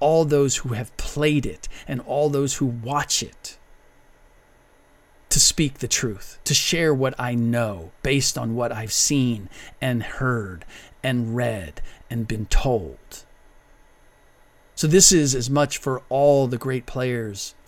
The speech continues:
who have gone before LeBron and who are gonna come after him, and putting everybody in the right context based on having seen what they've done. It should be noted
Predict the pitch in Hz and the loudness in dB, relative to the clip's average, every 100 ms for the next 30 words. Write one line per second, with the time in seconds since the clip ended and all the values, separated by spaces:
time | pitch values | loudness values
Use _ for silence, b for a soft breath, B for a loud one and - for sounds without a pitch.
0 | - _ _ _ _ _ _ _ - 156 | -20 _ _ _ _ _ _ _ -6 0
1 | 143 - 143 131 117 120 - 156 147 120 | 0 0 0 0 0 -4 -2 2 2 0
2 | 113 117 110 107 - 131 107 165 139 139 | -4 -6 -8 -10 -6 -6 0 2 2 0
3 | 131 - 147 139 135 - 131 101 113 85 | -4 -2 -2 0 -2 -4 -8 -8 -10 -14
4 | - _ B B B B 147 139 180 170 | -20 _ B B B B -4 0 0 2
5 | 147 143 139 139 131 123 120 113 b b | 0 -2 0 -2 -2 -2 -2 -6 b b
6 | b 147 127 117 120 117 - 113 113 - | b -2 0 0 -4 -6 -6 -6 -2 -2
7 | - - - - - - _ _ - 151 | -2 -6 -6 -6 -14 -20 _ _ -4 0
8 | 143 - 139 104 131 127 - - 165 143 | 0 0 -2 -4 -4 -2 0 2 0 -2
9 | 107 95 - - - - - 127 - 127 | -4 -6 -4 -4 -8 -12 -6 -6 -4 -6
10 | 110 117 101 80 - - - - - - | -4 -8 -8 -14 -20 -20 -20 -20 -20 -20
11 | - - - - - - - - - - | -20 -20 -20 -20 -20 -20 -20 -20 -20 -16
12 | - - 135 156 147 156 151 107 - | -4 -2 0 2 4 6 6 2 -6